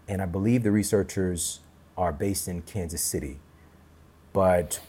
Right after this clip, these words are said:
what they found was essentially that our tongue, even the human tongue is ridiculously intelligent. But I was wondering, why do we suddenly not have a taste for something, right? We're eating a food and then it's just like, ugh,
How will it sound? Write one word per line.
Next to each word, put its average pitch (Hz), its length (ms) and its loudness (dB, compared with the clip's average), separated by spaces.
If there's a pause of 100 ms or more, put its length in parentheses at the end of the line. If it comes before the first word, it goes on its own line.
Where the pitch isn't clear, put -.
(120)
what 101 160 0
they 113 100 4
found 147 320 0
was 95 120 2
essentially 101 500 -2
that 85 340 -2 (320)
our 104 160 4
tongue, 117 640 0 (280)
even 190 220 6
the 143 80 6
human 113 260 0
tongue 98 320 -2
is 78 240 -8 (220)
ridiculously 90 720 -6
intelligent. 73 500 -10 (800)
But 98 240 0 (640)
I 107 60 2
was 107 180 2
wondering, 110 540 0
why 104 220 2
do 120 100 4
we 107 500 2
suddenly 101 500 0 (200)
not 95 240 -2
have 92 140 -6
a 87 40 -8
taste - 420 -6
for 82 80 -8
something, - 480 -8
right? 82 240 -4
We're 90 120 -4
eating 107 240 2
a 101 40 -2
food 98 340 2
and 87 120 -2
then 87 100 -2
it's 82 80 -8
just 87 160 -6
like, 80 200 -8
ugh, 90 180 -6